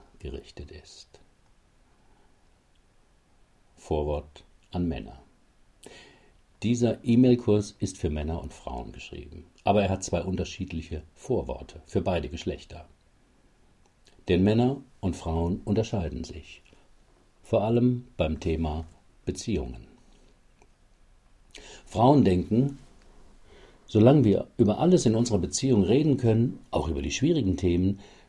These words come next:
solange ist unsere Beziehung in Ordnung. Männer denken,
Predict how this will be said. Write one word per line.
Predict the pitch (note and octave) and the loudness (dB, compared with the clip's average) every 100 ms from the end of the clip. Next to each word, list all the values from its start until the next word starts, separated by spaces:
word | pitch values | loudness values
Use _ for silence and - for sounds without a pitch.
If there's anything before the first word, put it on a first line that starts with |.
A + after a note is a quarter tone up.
| _ | _
solange | G2 D#3 C3+ G#2+ G#2+ G#2+ - | 2 4 6 4 2 0 -2
ist | G2+ G2+ | -2 -2
unsere | G#2 F2+ D#2 | 0 -2 -2
Beziehung | C#2 - - F2 E2+ E2+ E2+ - _ _ | -4 -6 -2 0 0 0 -4 -10 _ _
in | F2+ | -8
Ordnung. | - - - - - - _ _ _ _ _ _ _ _ _ _ _ _ _ _ _ _ _ _ _ _ _ _ _ | -6 -10 -10 -14 -14 -20 _ _ _ _ _ _ _ _ _ _ _ _ _ _ _ _ _ _ _ _ _ _ _
Männer | C#2+ C2+ | -6 -4
denken, | C2 D2 D2+ - D2+ | -4 -4 -4 -6 -10